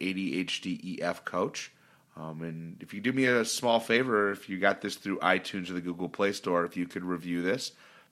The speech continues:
uh, give me a rating, positive, of course. Just kidding, whatever <laughs> you're thinking. And, uh, some feedback would be great. And I'm always happy and looking for topic ideas. So if you have anything,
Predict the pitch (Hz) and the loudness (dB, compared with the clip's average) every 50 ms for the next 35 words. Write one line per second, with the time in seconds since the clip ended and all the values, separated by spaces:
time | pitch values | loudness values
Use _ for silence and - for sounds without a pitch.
0 | _ _ _ _ _ - 80 80 78 78 78 78 76 78 90 87 85 85 85 80 | _ _ _ _ _ -10 -8 -6 -6 -6 -6 -6 -8 -8 -8 -6 -2 -2 0 0
1 | 80 80 80 82 95 95 - - 82 82 85 78 78 90 80 78 82 - - - | 0 0 -2 -2 -4 -6 -4 -2 0 0 0 -2 -4 -6 -8 -8 -10 -14 -10 -6
2 | 85 78 85 85 - - - - - 82 - - - 95 92 90 92 98 110 - | -6 -4 -4 -6 -8 -12 -14 -12 -10 -8 -8 -4 -2 0 0 0 0 -4 -6 -8
3 | - 90 80 80 82 82 85 90 90 82 - - 101 107 98 - - 101 92 90 | -6 -4 -2 0 0 0 2 0 0 0 0 0 0 0 0 0 -2 -2 -4 -2
4 | 80 95 95 107 113 - - - - - - - - _ _ _ 90 95 95 98 | -2 -4 -4 -4 -8 -12 -20 -20 -20 -20 -20 -20 -20 _ _ _ -2 0 2 2
5 | 95 95 95 92 92 98 95 95 95 92 92 90 - - 101 - - - 117 120 | 2 2 2 2 4 6 6 8 6 6 4 2 0 -4 -8 -8 -2 0 0 2
6 | 127 120 113 107 104 - 104 98 98 92 87 98 98 92 82 - - 82 87 85 | 4 6 6 6 6 4 0 -2 -2 -2 0 2 2 2 2 2 -2 -4 -4 -4
7 | - - - 98 98 104 110 117 117 117 - 117 110 104 101 - - 107 101 98 | -4 -2 2 4 6 6 6 6 4 2 4 6 6 6 6 6 2 0 2 2
8 | 101 98 - - 85 90 92 101 101 - - 113 101 - 98 - - 101 95 92 | 2 0 -2 -4 -6 -2 -2 -2 -2 -2 -6 -8 -6 -6 -6 -2 2 2 4 4
9 | - 92 87 95 87 85 80 82 85 82 80 - - 90 85 80 - 87 78 85 | 2 0 -2 -2 -2 -2 -2 -2 -4 -4 -4 -4 -4 -4 -4 -4 -6 -8 -4 0
10 | 92 98 95 110 113 120 113 - 139 131 131 135 127 | 0 2 2 2 0 -2 0 2 2 2 2 0 -4